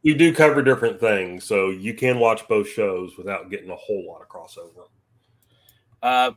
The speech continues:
Speaker 2: Luther says, "The problem is that Billy believes that the more a story is convoluted, the more interesting it is instead of just plain confusing." Yeah, we, we knew that early on when, when Nick Aldis would,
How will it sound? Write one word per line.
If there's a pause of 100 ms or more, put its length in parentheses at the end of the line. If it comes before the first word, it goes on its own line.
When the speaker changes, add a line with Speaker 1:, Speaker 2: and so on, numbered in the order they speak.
(440)
Speaker 2:
Luther
says,
"The
problem
is
that
Billy
believes
that
the
more
a
story
is
convoluted,
the
more
interesting
it
is
instead
of
just
plain
confusing." (420)
Yeah,
we,
we
knew
that
early
on
when,
when
Nick
Aldis
would,